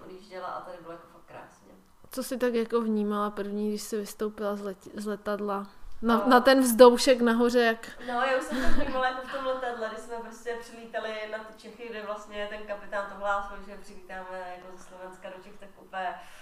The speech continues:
Speaker 1: takový, jako, že skoro mi to, jako, dojalo, že už jsem tady. Tak to bylo taky hezký. Hm.
Speaker 2: Teďka, když seš tady už teda tři-, čtvrtý den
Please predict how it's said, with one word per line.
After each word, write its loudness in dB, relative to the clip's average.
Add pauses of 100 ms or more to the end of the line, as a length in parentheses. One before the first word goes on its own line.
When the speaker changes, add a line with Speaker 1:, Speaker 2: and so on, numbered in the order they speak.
(180)
Speaker 1:
takový, -14
jako, -16
že -16
skoro -14
mi -12
to, -16
jako, -12
dojalo, -10 (100)
že -16
už -18
jsem -16
tady. -16 (640)
Tak -20 (120)
to -20
bylo -20
taky -20
hezký. -20 (340)
Hm. -20 (500)
Speaker 2:
Teďka, 2
když -2
seš -6
tady 2
už -4
teda 0
tři-, 0
čtvrtý 6
den 4